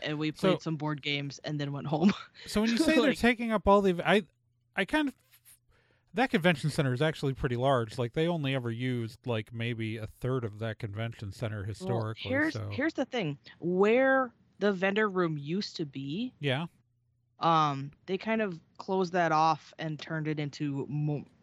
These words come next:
Speaker 1: I don't know if it was, like, more gaming space or storage space, but they moved all of vendors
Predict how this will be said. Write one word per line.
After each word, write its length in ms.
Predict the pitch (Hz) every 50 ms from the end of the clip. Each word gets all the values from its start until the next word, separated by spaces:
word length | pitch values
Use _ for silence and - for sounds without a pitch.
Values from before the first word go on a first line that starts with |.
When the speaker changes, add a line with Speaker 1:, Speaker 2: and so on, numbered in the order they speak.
| - - - _ _ _ _ _ _ _ _ _
Speaker 1:
I 60 | -
don't 120 | 214 262 240
know 140 | 214 208 214
if 100 | 196 -
it 100 | 190 120
was, 100 | 143 151
like, 160 | 156 147 139 -
more 200 | 160 151 147 156
gaming 420 | 151 156 165 185 196 208 208 196
space 480 | - - - 208 202 208 202 - - -
or 200 | - 156 147 143
storage 500 | - - - 180 180 180 180 175 165 185 - - _ _ - - _ -
space, 340 | - - 175 180 180 165
but 220 | - - 170 - - - - - - -
they 140 | 190 247
moved 380 | 277 226 180 180 208 208 156 - -
all 340 | - 131 170 180 214 214 196
of 120 | 170 151
vendors 540 | 139 151 160 175 170 156 147 143 143 143 -